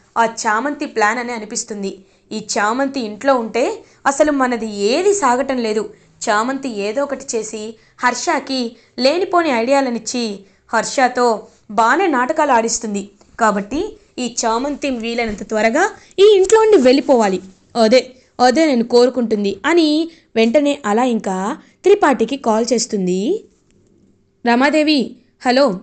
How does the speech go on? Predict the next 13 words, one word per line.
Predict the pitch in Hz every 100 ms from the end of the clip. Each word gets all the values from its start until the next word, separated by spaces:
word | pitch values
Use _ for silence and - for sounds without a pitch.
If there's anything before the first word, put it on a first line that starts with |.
| -
త్రిపాఠి | 269 285 330 320
గారు" | 262 233 196 -
అని | 269 330
అంటుంది. | 302 311 302 302 196 - _ _ - -
"చెప్పండి | 247 370 392
మేడం" | 302 294 247 220 -
అని | 330
అంటారు. | 339 311 311 311 226 - - _ _
"ఏంటండి, | 220 226 277 320 247 226 240 247 _ _ - 202
గుణాకి | 233 294 415
చామంతికి | - 349 330 311 320 320 302 233 233 _ _ 269
పెళ్లి | 247 349 392
చేయమని | 381 370